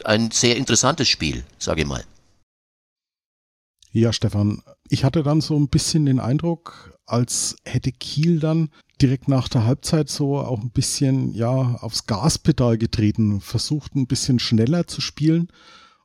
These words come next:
Speaker 2: und dann spätestens ab der neunundfünfzigsten Minute, das
Speaker 1: Ja.
Speaker 2: war so für mich so, ja, vielleicht so eine Art entscheidender Wechsel, nämlich dass Mees rausgegangen ist und, und Rehse reinkam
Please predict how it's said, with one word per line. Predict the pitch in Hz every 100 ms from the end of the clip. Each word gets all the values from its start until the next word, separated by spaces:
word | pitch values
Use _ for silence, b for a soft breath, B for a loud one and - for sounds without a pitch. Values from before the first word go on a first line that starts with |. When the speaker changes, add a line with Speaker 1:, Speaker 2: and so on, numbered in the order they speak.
| _
Speaker 2:
und | - 123
dann | 127 123 127 -
spätestens | - - - 127 165 - 151 -
ab | - -
der | 143
neunundfünfzigsten | 120 117 175 180 170 - - - -
Minute, | 139 131 170 165 117
das | 113
Speaker 1:
Ja. | 82
Speaker 2:
war | 127
so | 120 139 135 131 123
für | 120 123
mich | 135 143 -
so, | - 131 131 127 b b b b b b b _ _ _ _ _ _ _
ja, | - 120 151 -
vielleicht | - - 127 127 139
so | - 151 135
eine | 143 127
Art | 104 135
entscheidender | - 139 - 117 135 165 139
Wechsel, | 131 - 175 143
nämlich | 120 117 123 -
dass | 117 -
Mees | 120 131 156
rausgegangen | 131 123 - - - 139 143
ist | 123 143 - -
und, | - 123 127 -
und | 123 107
Rehse | 104 123 170 160
reinkam | 107 101 98 - 107 151